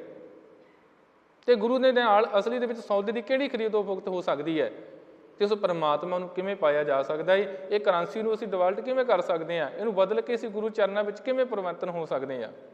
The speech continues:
ਇਹ ਜਦੋਂ ਡੈਫੀਨੇਸ਼ਨ ਅਸੀਂ ਆਪਣੇ ਬੱਚਿਆਂ ਨੂੰ ਦੇਵਾਂਗੇ ਨਾ, ਉਹ ਸਮਝਣਗੇ ਹੀ ਸਮਝਣਗੇ ਜੀ। ਸਤਿਗੁਰੂ ਜੀ ਨੇ ਆਪਣੇ ਸਵਈਆਂ ਦੇ ਵਿੱਚ ਇਹਦਾ ਜ਼ਿਕਰ ਕੀਤਾ ਏ। ਹਜ਼ੂਰ ਆਖਦੇ ਨੇ ਨਾ,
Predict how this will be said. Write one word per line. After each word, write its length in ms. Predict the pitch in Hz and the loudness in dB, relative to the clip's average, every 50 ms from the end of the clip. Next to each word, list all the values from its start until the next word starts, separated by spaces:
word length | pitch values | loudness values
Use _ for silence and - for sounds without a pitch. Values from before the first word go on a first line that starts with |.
| - - - - - _ _ _ _ _ _ _ _ _ _ _ _ _ _ - - | -20 -20 -20 -20 -20 _ _ _ _ _ _ _ _ _ _ _ _ _ _ -14 -12
ਇਹ 60 | 170 | -8
ਜਦੋਂ 200 | 185 190 190 180 | -4 -4 -2 0
ਡੈਫੀਨੇਸ਼ਨ 560 | 160 160 160 160 185 196 175 156 180 185 170 | 0 -2 -2 -2 -4 -8 -8 -8 -8 -8 -8
ਅਸੀਂ 200 | 160 - 175 160 | -8 -6 -6 -6
ਆਪਣੇ 240 | 151 156 165 160 151 | -6 -6 -6 -8 -6
ਬੱਚਿਆਂ 320 | 143 135 139 - 165 156 | -6 -8 -8 -6 -6 -6
ਨੂੰ 120 | 160 160 143 | -6 -6 -8
ਦੇਵਾਂਗੇ 420 | 135 135 147 156 151 135 127 135 | -8 -8 -8 -8 -8 -8 -10 -10
ਨਾ, 160 | 143 170 175 156 - - - - - - - - | -10 -10 -12 -14 -16 -20 -20 -20 -20 -20 -18 -18
ਉਹ 60 | 160 - - | -18 -14 -10
ਸਮਝਣਗੇ 420 | - 170 190 190 190 175 156 147 143 | -8 -8 -4 -4 -4 -4 -4 -6 -8
ਹੀ 60 | 131 | -8
ਸਮਝਣਗੇ 440 | - 135 131 123 123 113 110 - 101 | -10 -12 -12 -12 -12 -12 -14 -16 -18
ਜੀ। 140 | - - - - - - _ _ _ _ _ _ _ _ _ _ _ _ _ _ _ _ _ _ _ _ _ _ _ _ _ _ _ _ _ - | -20 -20 -20 -20 -20 -20 _ _ _ _ _ _ _ _ _ _ _ _ _ _ _ _ _ _ _ _ _ _ _ _ _ _ _ _ _ -4
ਸਤਿਗੁਰੂ 280 | - 165 156 185 190 196 | -2 0 0 0 -2 -4
ਜੀ 80 | 196 | -4
ਨੇ 80 | 208 196 | -2 -2
ਆਪਣੇ 260 | 185 190 196 196 190 | -2 -2 -2 -4 -4
ਸਵਈਆਂ 400 | 190 - 170 160 170 175 185 180 | -4 -4 -6 -4 -4 -2 -4 -2
ਦੇ 120 | 180 175 | -2 -2
ਵਿੱਚ 160 | 170 180 170 185 | -2 -2 -2 -4
ਇਹਦਾ 180 | 175 175 185 | 0 0 -2
ਜ਼ਿਕਰ 320 | 165 151 156 151 165 165 165 | 0 0 -4 -4 -2 -4 -4
ਕੀਤਾ 380 | 160 147 143 143 - 156 143 | -4 -6 -6 0 2 2 4
ਏ। 140 | 139 156 180 - - - - - - - - - - - - - - - _ _ _ _ - 160 | 4 2 -2 -4 -8 -14 -16 -16 -18 -20 -20 -20 -20 -20 -20 -20 -20 -20 _ _ _ _ -8 -4
ਹਜ਼ੂਰ 200 | 156 175 185 180 | -2 -2 0 2
ਆਖਦੇ 360 | 175 156 156 165 170 185 185 | 2 0 0 0 -2 -2 -2
ਨੇ 140 | 175 165 160 | -2 -2 -4
ਨਾ, 140 | 180 233 | -4 -6